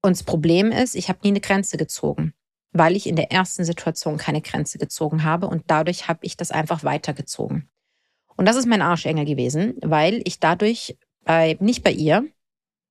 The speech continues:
aber bei anderen Executives, sobald ich ein Verhalten gemerkt habe, das ich als grenzüberschreitend empfunden habe, habe ich das in der Situation immer so belassen, bin danach aber immer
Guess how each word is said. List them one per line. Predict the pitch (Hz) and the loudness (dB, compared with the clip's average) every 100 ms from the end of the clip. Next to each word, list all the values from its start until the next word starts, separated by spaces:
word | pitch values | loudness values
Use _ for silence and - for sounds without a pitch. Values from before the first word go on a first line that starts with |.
| _ _ - - | _ _ -10 0
aber | 202 226 | 2 4
bei | 214 | 4
anderen | 214 233 196 175 | 4 2 0 -2
Executives, | - - 143 147 - 208 - | -4 -4 -4 -4 0 -2 0
sobald | - 160 165 185 | -4 0 0 0
ich | - | -4
ein | 165 | -4
Verhalten | - 160 185 220 - 170 | -2 2 2 0 -2 -2
gemerkt | 156 160 214 - - | 0 2 0 -4 -4
habe, | 143 156 | -2 0
das | 185 151 - | -2 -2 -4
ich | - - - _ _ _ _ _ _ _ _ - | -8 -10 -12 _ _ _ _ _ _ _ _ -6
als | 147 - | -4 -4
grenzüberschreitend | - 202 220 - 160 147 - - 135 135 - | 0 2 2 0 -2 0 -2 -2 -4 -2 -4
empfunden | 151 147 160 156 - 151 | -4 -2 -2 -2 -2 -4
habe, | 143 135 165 269 - _ _ _ - | -2 0 0 0 -4 _ _ _ -4
habe | 165 | -2
ich | 160 | -2
das | 165 | -4
in | - 226 | 0 4
der | 294 | 4
Situation | 240 233 196 - 190 180 | 2 0 -4 -2 -2 0
immer | 196 190 170 | 0 0 0
so | 165 170 | 2 2
belassen, | 143 135 185 - 381 - _ _ _ _ _ - | 2 0 -2 -4 -4 -6 _ _ _ _ _ -2
bin | 180 214 254 | 4 4 4
danach | 226 180 180 185 - _ - | 2 2 0 0 -6 _ -4
aber | 156 147 - _ _ _ _ - | 0 0 -2 _ _ _ _ 2
immer | 190 156 120 | 4 4 -2